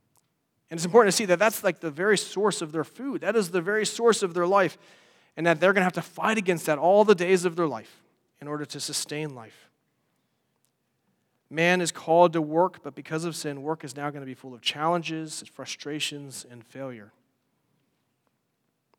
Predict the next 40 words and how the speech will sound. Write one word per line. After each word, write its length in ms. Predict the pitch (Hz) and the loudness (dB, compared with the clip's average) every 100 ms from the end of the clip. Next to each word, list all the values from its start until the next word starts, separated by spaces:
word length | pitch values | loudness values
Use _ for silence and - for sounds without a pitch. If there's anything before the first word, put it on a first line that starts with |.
| _ _ _ _ _ | _ _ _ _ _
And 100 | 170 | 2
this 100 | 233 | 2
is 100 | 240 | 6
not 140 | 214 170 | 6 6
just 180 | 170 | 2
true 160 | - 175 | 2 2
of 120 | 131 | 0
gardening. 580 | 127 143 156 113 110 123 _ _ _ _ _ _ | 0 0 0 -4 -16 -20 _ _ _ _ _ _
It's 140 | 147 | -12
true 180 | - 208 | -6 0
of 80 | 180 | 2
all 220 | 170 240 | 4 4
work, 260 | 196 120 _ _ _ _ | 2 -6 _ _ _ _
because 220 | - 175 | -8 -4
we 100 | 208 | 2
are 140 | 247 196 | 6 8
all 180 | 240 | 8
created 380 | 233 208 220 202 | 6 6 4 4
to 120 | - | 2
work. 280 | 180 233 151 | 4 4 4
We, 180 | 151 165 | -2 -12
you 80 | 139 | -12
know, 40 | 151 | -4
work 320 | 156 240 240 | 6 6 6
came 300 | 202 196 175 | -2 0 0
in 100 | 151 | -2
Genesis 420 | 175 185 - 143 | -4 -4 -6 -8
one 200 | 160 170 | -4 -4
and 100 | 143 | -4
two. 280 | - 196 117 | -8 -12 -12
It 60 | |
didn't 280 | 120 170 - - | -14 -16 -16 -10
show 200 | 175 165 | -2 -2
up 100 | 156 | -2
in 80 | |
Genesis 440 | 135 147 131 127 - | -8 -8 -8 -12 -14
three. 360 | 185 170 139 _ _ _ _ _ _ _ _ _ _ _ _ _ _ _ _ _ | -10 -8 -8 _ _ _ _ _ _ _ _ _ _ _ _ _ _ _ _ _
Work 240 | 151 208 208 | -4 -2 -2
is 100 | 156 | -4
good. 380 | 147 208 123 | 0 0 0